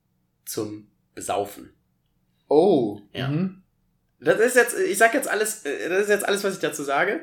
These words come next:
Speaker 2: Mhm.
Speaker 1: aber damit will ich ein witziges Video, ich erzähl's dir im Off, wie
Speaker 2: Ja.
Speaker 1: wir, äh,
Speaker 2: Ja, ja,
Speaker 1: wie
Speaker 2: ja.
Speaker 1: wir, äh,
Speaker 2: Ich bin
Speaker 1: professionelle
Speaker 2: gespannt.
Speaker 1: Podcast, äh, Produzenten sagen.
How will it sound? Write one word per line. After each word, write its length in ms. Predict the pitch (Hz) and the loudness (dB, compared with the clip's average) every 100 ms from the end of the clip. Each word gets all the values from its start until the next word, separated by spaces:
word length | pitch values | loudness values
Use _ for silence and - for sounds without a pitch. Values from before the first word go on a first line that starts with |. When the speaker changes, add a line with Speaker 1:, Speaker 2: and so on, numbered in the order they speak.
| - | -10
Speaker 2:
Mhm. 240 | 127 131 147 | -14 -6 0
Speaker 1:
aber 240 | 135 156 | 2 2
damit 340 | 156 143 143 135 | 2 0 0 -2
will 100 | 156 | -6
ich 80 | 156 | -6
ein 180 | 139 | -8
witziges 360 | - 143 - 131 | -8 -10 -10 -10
Video, 240 | 135 135 120 | -6 -2 -2
ich 100 | - | -2
erzähl's 360 | 117 160 151 | -4 -2 0
dir 220 | - 139 131 - _ | 0 -2 -2 -12 _
im 260 | 139 131 127 | -2 -2 -2
Off, 440 | 143 - - - _ _ | -2 -2 -10 -14 _ _
wie 120 | 123 | -6
Speaker 2:
Ja. 120 | 120 113 | -2 2
Speaker 1:
wir, 300 | 117 113 113 | 4 2 2
äh, 20 | |
Speaker 2:
Ja, 280 | 117 110 113 | 2 4 4
ja, 60 | |
Speaker 1:
wie 80 | 117 | 2
Speaker 2:
ja. 80 | 120 | 2
Speaker 1:
wir, 260 | 120 117 110 | 4 6 4
äh, 480 | 113 117 113 104 98 | 4 2 2 0 -4
Speaker 2:
Ich 100 | 117 | -10
bin 100 | 139 | -4
Speaker 1:
professionelle 560 | 147 147 127 135 123 123 | -2 0 2 4 4 2
Speaker 2:
gespannt. 80 | - 135 | -2 -6
Speaker 1:
Podcast, 340 | - 120 - | -2 -4 -4
äh, 120 | - | -4
Produzenten 540 | 117 - 123 123 120 120 | -4 -4 -8 -6 -8 -6
sagen. 260 | 120 123 | -6 -6